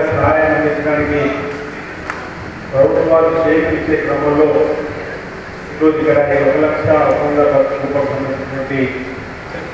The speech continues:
పంపిణీ కార్యక్రమం మనం చేసుకోబోతున్నాం. ఇది సంక్షేమానికి సంబంధించిన అంశంగా రేవంత్ రెడ్డి గారు ముఖ్యమంత్రిగా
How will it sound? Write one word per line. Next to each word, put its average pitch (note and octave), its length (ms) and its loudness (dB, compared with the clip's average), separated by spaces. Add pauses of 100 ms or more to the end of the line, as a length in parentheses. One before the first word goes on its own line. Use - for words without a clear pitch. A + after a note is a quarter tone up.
(120)
పంపిణీ D3 420 4
కార్యక్రమం C#3 440 4
మనం B2+ 140 0 (120)
చేసుకోబోతున్నాం. C#3 720 0 (560)
ఇది D#3+ 120 2 (160)
సంక్షేమానికి F3+ 720 2
సంబంధించిన D3+ 760 0
అంశంగా D3+ 460 2 (1080)
రేవంత్ E3+ 480 4
రెడ్డి D#3 240 2
గారు D#3 200 4 (1160)
ముఖ్యమంత్రిగా D#3+ 720 0